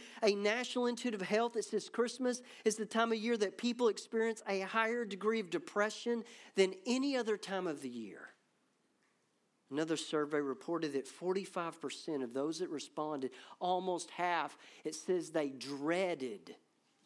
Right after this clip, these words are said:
the Christmas season. So then I began thinking, why is there such a lack of joy when Christmas should be the time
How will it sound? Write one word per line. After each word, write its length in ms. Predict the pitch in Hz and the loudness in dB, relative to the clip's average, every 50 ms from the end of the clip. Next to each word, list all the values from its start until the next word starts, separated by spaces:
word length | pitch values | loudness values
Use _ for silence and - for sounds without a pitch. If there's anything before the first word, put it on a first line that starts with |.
| _ _ _ _ _ _ _ _ _ _ _ _ _ _ _ | _ _ _ _ _ _ _ _ _ _ _ _ _ _ _
the 60 | - 123 | -8 -6
Christmas 520 | - - 151 131 - - 123 120 - - | -2 0 0 0 0 -4 -8 -8 -8 -10
season. 460 | - 123 107 110 101 - - - - - - - _ _ _ _ _ _ _ _ _ _ _ - - _ _ _ _ _ _ _ _ _ _ _ | -10 -12 -12 -12 -14 -16 -18 -18 -18 -20 -20 -20 _ _ _ _ _ _ _ _ _ _ _ -20 -20 _ _ _ _ _ _ _ _ _ _ _
So 120 | - - 160 | -14 -6 -2
then 120 | 175 214 | 0 2
I 20 | 202 | 2
began 240 | 196 185 185 180 | 4 4 2 2
thinking, 400 | - - 190 185 165 143 139 139 | 2 0 0 0 0 0 0 2
why 260 | 143 156 175 190 185 196 | 2 4 4 4 2 2
is 200 | 180 180 170 160 | 0 -2 -2 -2
there 80 | - 160 | -2 -4
such 420 | - - - - 180 165 160 165 - - | -4 -4 -2 0 0 2 0 -2 -4 -2
a 140 | 156 139 | -2 -2
lack 440 | 131 131 139 156 165 170 170 - - | 0 0 -2 0 -2 -2 -4 -6 -6
of 140 | 156 131 123 | -6 -6 -6
joy 360 | 113 131 147 151 160 165 160 | -6 -4 0 2 2 2 2
when 180 | 156 156 139 131 | 2 0 -2 -4
Christmas 480 | - - 170 170 160 - 190 180 160 | -2 -2 -2 -2 -2 -2 -2 -2 -2
should 180 | - - 175 165 | 0 0 0 2
be 80 | 160 165 | 2 2
the 100 | 151 143 | 0 0
time 460 | 143 - 156 156 160 165 165 170 | -2 -2 -2 0 0 0 0 0